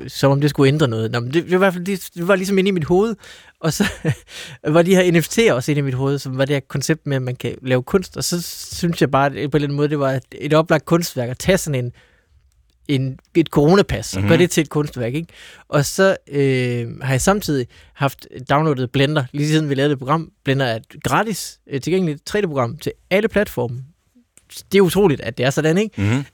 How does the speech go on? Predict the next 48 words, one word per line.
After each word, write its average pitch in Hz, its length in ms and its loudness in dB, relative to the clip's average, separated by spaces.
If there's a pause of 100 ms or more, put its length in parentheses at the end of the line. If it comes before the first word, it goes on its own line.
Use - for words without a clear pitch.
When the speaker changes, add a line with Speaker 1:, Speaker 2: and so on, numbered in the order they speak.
Speaker 1:
Øh, 151 220 6
Speaker 2:
Som 147 80 4
man 143 100 2
simpelthen 135 200 0
kan 120 100 -2
bruge 117 240 -2
til 120 120 -6
at 98 140 -2
modellere 101 640 -2
landskaber 98 460 -4
til 92 160 -10
computerspil, 98 480 -6
Speaker 1:
Ja, 156 120 4
ja. 214 180 2
Speaker 2:
eller 208 140 2
digital 117 500 -4
kunst, 107 340 -4
eller 117 260 -2 (360)
whatever. 98 460 -2
Speaker 1:
Og 156 100 4
det 170 100 4
har 190 300 0 (200)
hele 226 240 -2
møllen, 185 320 2
der 135 180 0
du 120 120 -6
kan 117 120 -6
sætte 110 200 -8
lyssætning, 196 720 0
og 131 60 -6
der - 60 -6
er - 40 -8 (100)
kameraføring, 190 760 2
og 131 60 -4
der 120 60 -6
er 113 220 -6 (400)
det 196 120 4
ene 226 120 2
og 135 40 4
det 123 60 4
andet, 127 160 0
og 120 60 -4
det - 40 -16
tredje 139 160 0
og 120 60 -10
det 123 200 -2 (480)
fjerde. 131 400 6
Øh, 117 40 -2